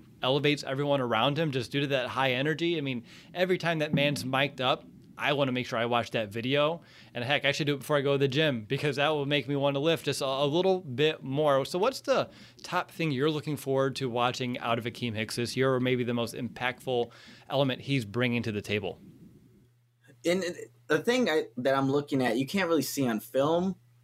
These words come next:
Speaker 2: uh, per se, but it's his leadership. Because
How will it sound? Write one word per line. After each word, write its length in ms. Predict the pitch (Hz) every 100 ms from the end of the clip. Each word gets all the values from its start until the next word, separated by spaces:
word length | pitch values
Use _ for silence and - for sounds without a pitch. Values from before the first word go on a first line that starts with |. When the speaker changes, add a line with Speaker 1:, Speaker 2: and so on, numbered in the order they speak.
| _
Speaker 2:
uh, 220 | - 127 123 120 107
per 160 | 165
se, 320 | 156 - 170 180
but 320 | 165 139 -
it's 260 | - 165 165
his 220 | 190 139
leadership. 680 | 135 185 160 - - - -
Because 420 | 135 170 147